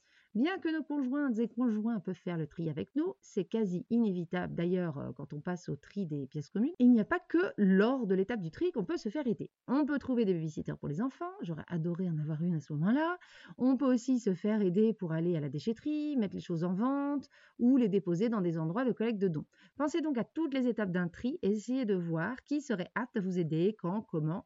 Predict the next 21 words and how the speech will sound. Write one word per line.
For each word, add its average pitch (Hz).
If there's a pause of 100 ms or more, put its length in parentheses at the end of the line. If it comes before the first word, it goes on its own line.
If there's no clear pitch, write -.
et 180
éventuellement 190
contre 220
quelle 220
contrepartie. 175
La 320
quatrième 254
question 220
est 175
la 156
suivante. 302 (160)
Est-ce 320
qu'il 320
y 330
a 285
des 196
choses 233
qui 226
peuvent 240 (140)
m'empêcher 220
d'avancer 185